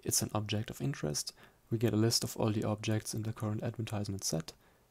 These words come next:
sorted by their magnitude. And for example, if we select car, we then get, uh, the amount of car in each advertisement, as well as the average size of that car.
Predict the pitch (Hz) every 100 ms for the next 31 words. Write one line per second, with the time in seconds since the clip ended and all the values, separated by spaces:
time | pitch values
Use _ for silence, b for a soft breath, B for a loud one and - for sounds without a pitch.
0 | b - - 110 113 - 107 104 101 95
1 | 101 123 131 123 143 135 - B B B
2 | B B B B 110 110 107 - 107 120
3 | 113 110 - 110 113 101 - - 139 131
4 | 113 110 110 110 110 - 117 110 101 104
5 | 101 98 98 - 113 113 110 107 - 127
6 | 123 123 113 113 110 110 110 - _ _
7 | - 123 107 107 107 - - 107 104 104
8 | - 101 98 101 - - - - - -
9 | 110 101 98